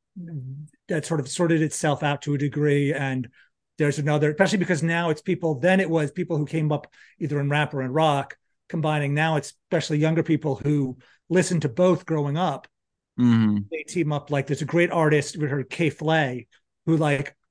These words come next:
Speaker 1: I swear she's, like, every t-, she's, like, specializes in working with, like, indie rock bands as, like, the guest rapper on,
Speaker 2: Oh,
Speaker 1: like,
Speaker 2: okay.
Speaker 1: like, I know she did something with, uh, oh God, I don't remember the name, but I remember she did something with Bat and Kim.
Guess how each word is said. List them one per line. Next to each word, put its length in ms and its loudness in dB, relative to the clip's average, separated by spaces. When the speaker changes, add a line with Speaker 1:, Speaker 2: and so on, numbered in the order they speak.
Speaker 1:
I 60 2
swear 240 4
she's, 200 0
like, 200 2
every 220 2
t-, 120 -2
she's, 160 2
like, 160 4
specializes 880 2
in 240 0
working 240 0
with, 100 0
like, 140 -2
indie 200 2
rock 240 0
bands 320 -6
as, 180 -8
like, 240 -6
the 100 -2
guest 420 -2
rapper 540 -2
on, 320 -2
Speaker 2:
Oh, 60 6
Speaker 1:
like, 220 6
Speaker 2:
okay. 380 0
Speaker 1:
like, 220 -2
I 80 -2
know 140 0
she 120 -4
did 160 -2
something 300 -2
with, 220 -4
uh, 480 -8
oh 560 -20
God, 140 -18
I 20 -14
don't 120 -12
remember 180 -6
the 60 -6
name, 80 -6
but 80 -4
I 20 0
remember 180 2
she 80 -4
did 60 0
something 160 0
with 40 -6
Bat 200 2
and 100 -2
Kim. 360 0